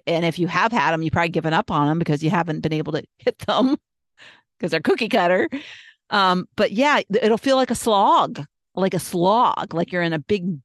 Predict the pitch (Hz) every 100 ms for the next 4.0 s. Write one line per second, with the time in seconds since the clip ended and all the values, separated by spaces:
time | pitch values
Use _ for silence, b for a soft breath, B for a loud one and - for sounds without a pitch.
0 | _ _ _ _ _ 165 165 - _ _
1 | _ _ _ - 233 - 214 - - -
2 | _ _ _ _ _ 165 165 165 175 185
3 | 165 185 - 233 269 170 156 165 175 190